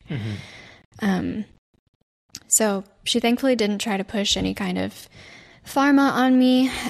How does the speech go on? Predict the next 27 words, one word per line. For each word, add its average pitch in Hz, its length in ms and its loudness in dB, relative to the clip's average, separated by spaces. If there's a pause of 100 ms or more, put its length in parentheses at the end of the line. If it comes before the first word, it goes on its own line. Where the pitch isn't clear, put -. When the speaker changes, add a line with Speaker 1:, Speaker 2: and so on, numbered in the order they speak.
(100)
Speaker 2:
um, 196 300 0
but - 140 -6
she - 140 0
did 214 160 0
tell 247 140 -2
me 254 120 2
to 233 60 -6
eat 196 200 -8
more 185 180 -6
bread. 180 340 -8 (140)
<laughs> - 40 -20 (400)
Speaker 1:
Mm. 147 80 -14
Speaker 2:
She 127 200 -6
said, - 260 -4 (200)
<laughs> - 1000 -14
she - 200 2
was 240 160 2
like, 240 320 -2
"I 285 100 -8
think 330 220 0
your 330 100 0
body 294 260 2
really 285 200 2
likes 269 320 2
carbs. 269 600 0 (100)
Um, 208 540 -6
just 294 260 -2